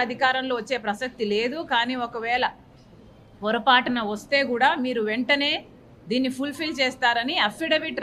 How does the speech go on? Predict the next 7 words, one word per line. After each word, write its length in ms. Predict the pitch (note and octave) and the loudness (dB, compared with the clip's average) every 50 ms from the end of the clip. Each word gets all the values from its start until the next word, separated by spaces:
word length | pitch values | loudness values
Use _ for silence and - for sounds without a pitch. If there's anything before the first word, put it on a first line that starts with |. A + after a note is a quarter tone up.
| B3 | 6
రాసిచ్చే 480 | A#3 A#3+ B3+ C4 - C4 G3+ - B3+ A#3+ A3+ G3+ G3 | 6 6 6 4 -2 -8 -6 -2 -2 -2 0 0 0
ధైర్యము 420 | G#3 A#3+ C4+ C#4 B3+ A#3 C4 D#4+ F4+ C#4+ | 0 0 0 -2 -4 -4 -4 -6 -6 -6
మీకుందా? 420 | B3+ A3 - G3+ G3 F#3+ G3+ E3 - - - - - - - - - - - - - - - | -6 -6 -4 -4 -2 0 0 0 0 -4 -10 -20 -20 -20 -20 -20 -20 -20 -20 -20 -12 -4 0
అలాగే 360 | G3+ B3 C4+ C#4+ C#4+ D4 D#4 D4+ D4+ C#4 | 4 6 6 6 6 4 0 0 0 0
పోలవరం 460 | C4+ C#4 C#4+ C#4 C#4 C4+ C4+ C4 A#3+ G#3+ | 0 2 2 2 2 0 0 0 -2 -2
ప్రాజెక్ట్, 400 | G#3 F#3 E3+ E3+ D#3 - - - - - - - - - - - - A#3+ | -2 -2 -2 -4 -10 -18 -20 -20 -20 -20 -20 -20 -20 -20 -20 -14 -4 0
పోలవరం 540 | B3+ C#4 D4+ D#4+ D#4+ D#4 D#4 D#4 D#4 D#4 | 2 2 2 2 0 0 0 -2 -2 -4